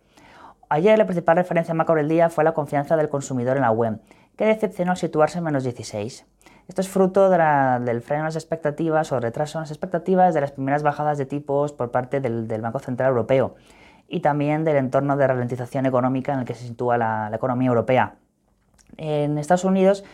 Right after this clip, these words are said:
sí que el plano empresarial fue cogiendo mayor intensidad con la publicación de, de compañías. Hasta ahora el saldo se sitúa en dos coma dos por ciento del crecimiento de B P As frente al uno coma cinco por ciento estimado a, al principio.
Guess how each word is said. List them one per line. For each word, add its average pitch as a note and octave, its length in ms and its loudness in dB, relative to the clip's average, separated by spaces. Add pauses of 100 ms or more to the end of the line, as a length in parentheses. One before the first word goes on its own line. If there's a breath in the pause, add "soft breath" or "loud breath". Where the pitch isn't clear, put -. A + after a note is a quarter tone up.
(160 loud breath)
sí - 140 -10
que F3+ 100 -6
el E3 60 -6
plano F3 180 2
empresarial E3 420 0
fue E3+ 120 -6
cogiendo D#3+ 300 -2
mayor D#3 220 2
intensidad D3+ 560 2 (300 loud breath)
con F3+ 240 0
la E3 140 2
publicación C#3+ 680 -2
de, C3+ 360 0
de A#2+ 100 -4
compañías. A#2 680 -4
Hasta B2+ 200 -2
ahora C#3 180 6
el C#3+ 40 0
saldo D3 240 -2
se D3 120 -8
sitúa D3+ 500 0 (100)
en B2+ 440 -4
dos B2+ 160 -4
coma C3+ 260 -4
dos C3+ 140 -4
por C#3+ 160 -4
ciento D3+ 240 -4
del B2+ 60 -4
crecimiento C3+ 480 0
de D#3+ 80 4
B D#3+ 100 2
P F3 160 4
As G3+ 220 0 (220 loud breath)
frente F#3+ 280 -4
al D#3+ 100 0
uno F3+ 160 2
coma E3 180 -2
cinco D#3+ 240 -2
por D3 140 0
ciento E3+ 480 -2 (180 loud breath)
estimado C#3 1000 2
a, B2+ 240 -6
al A#2 100 -6
principio. A2+ 520 -8